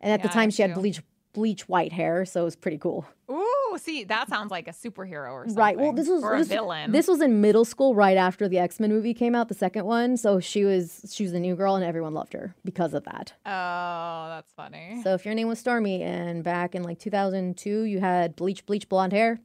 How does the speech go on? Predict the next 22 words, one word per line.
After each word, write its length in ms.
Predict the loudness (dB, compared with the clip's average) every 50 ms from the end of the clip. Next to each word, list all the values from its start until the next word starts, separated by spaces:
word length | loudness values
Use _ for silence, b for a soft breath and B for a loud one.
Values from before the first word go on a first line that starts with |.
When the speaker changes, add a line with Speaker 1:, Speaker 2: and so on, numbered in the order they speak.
| _
Speaker 1:
shout 260 | -6 -2 -2 0 2 4
out. 200 | 4 4 4 2 0 2 4
<laughs> 100 | 4 4
Speaker 2:
What's 260 | 6 4 4 4 6
up? 400 | 4 2 2 2 -2 -4 -4 -2 0
Speaker 1:
I 120 | 4 4
remember 360 | 6 6 8 8 8 10 12
you. 300 | 12 12 10 8 6 4 2 0 -4 -10
Speaker 2:
<laughs> 240 | -12 -12 -12 -14 B B B B B _
Speaker 1:
Uh, 480 | 0 2 4 4 4 4 2 2 0 0
number 260 | 0 0 2 2 2
twenty. 460 | 0 0 -2 0 0 0 0 -2 -4 -6 -8 _ b b b b b b b b b _ _ _ -2
This 200 | -2 -2 -2 -2
is 100 | 2 2
a, 160 | 2 2 2 0 -4 -2
this 220 | 0 0 0 2
is 80 | 2 2
actually, 260 | 2 2 2 0 0
like, 140 | 0 2 2
an 100 | 2 0
old 300 | 2 4 4 4 4 4
name, 400 | 2 2 2 2 2 0 -2 -4